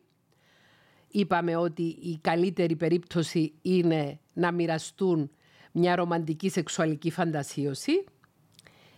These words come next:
να συνενούν και οι δύο στο να μπει σε εφαρμογή η σεξουαλική φαντασίωση που μοιράζονται και όταν κανένας από τους δύο δεν χρειάζεται να πιεστεί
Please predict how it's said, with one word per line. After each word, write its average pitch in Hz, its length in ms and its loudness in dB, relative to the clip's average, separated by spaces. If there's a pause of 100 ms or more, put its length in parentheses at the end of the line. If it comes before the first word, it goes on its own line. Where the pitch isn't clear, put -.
(120)
να 196 220 2
συνενούν 185 760 0 (640)
και 214 120 0
οι 170 140 6
δύο 175 540 0 (800)
στο - 260 0
να 160 440 0
μπει 170 360 0
σε 208 120 0
εφαρμογή 160 520 0
η 185 40 0
σεξουαλική 151 560 -2
φαντασίωση 160 640 0
που 170 140 0
μοιράζονται 147 680 0 (720)
και 180 180 2
όταν 247 480 0
κανένας 214 800 0
από 185 220 -2
τους 160 260 -6
δύο 220 480 -2
δεν 254 360 0
χρειάζεται 190 640 0
να 175 140 -2
πιεστεί 175 920 0